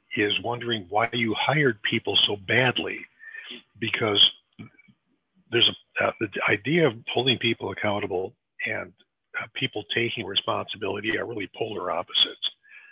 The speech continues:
You want to hire people who take responsibility so that you don't have to hold them accountable. And if you've hired people you have to hold accountable, two things. One, give them the opportunity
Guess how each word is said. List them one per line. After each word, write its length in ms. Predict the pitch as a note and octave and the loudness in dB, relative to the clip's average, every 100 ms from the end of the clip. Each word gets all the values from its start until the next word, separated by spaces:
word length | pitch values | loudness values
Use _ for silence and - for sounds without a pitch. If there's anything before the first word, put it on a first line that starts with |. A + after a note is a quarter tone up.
| _ _ _ _ _ | _ _ _ _ _
You 160 | G#2 A2 | -4 0
want 140 | A2+ | 0
to 40 | |
hire 280 | G#2 C3+ D3 | 0 0 -2
people 340 | C3 B2 A#2 A2+ | -4 -4 -6 -6
who 120 | G#2+ | -8
take 220 | - A#2+ - | -4 -4 -4
responsibility 800 | G2 G#2+ G2+ - G#2+ A2 G2+ G2+ | -6 -6 -10 -12 -10 -8 -6 -4
so 80 | - | -4
that 120 | B2+ | -6
you 100 | A#2 | -8
don't 180 | G2 A2+ - | -8 -8 -2
have 220 | A#2 A#2 | -2 -2
to 80 | F#2+ | -6
hold 200 | A#2 G2 | -8 -8
them 100 | F#2+ | -12
accountable. 640 | - G2 F2 G2 G2 G2 - - | -4 -2 -2 -4 -6 -8 -10 -14
And 100 | G#2+ | -8
if 80 | - | -6
you've 100 | G2 | -4
hired 300 | A#2+ C3 C3 | -2 -2 -2
people 420 | - A2+ G#2+ A#2 - _ - | -2 -2 -2 -6 -8 _ -8
you 120 | G#2+ | 0
have 120 | G#2+ | 0
to 100 | - | 0
hold 180 | - G#2+ - | -6 -8 0
accountable, 560 | C#3+ D#3 C#3+ F#2+ F#2+ G2 _ - _ _ _ _ _ _ _ - - - - | 2 2 0 -2 -4 -6 _ -20 _ _ _ _ _ _ _ -18 -16 -12 0
two 120 | E3 - | 2 2
things. 280 | G#2+ A2 A2+ - - _ _ _ _ | -2 0 0 -2 -6 _ _ _ _
One, 640 | - G2 C3+ A#2+ A#2+ C3 - _ _ _ _ _ | -6 -2 2 2 0 -8 -16 _ _ _ _ _
give 180 | A2+ A2+ | -2 2
them 160 | B2+ B2+ | 2 4
the 140 | B2+ | 4
opportunity 800 | A2 G#2+ A2 - A2+ G2+ G2 G2+ | 6 4 2 0 0 -2 0 0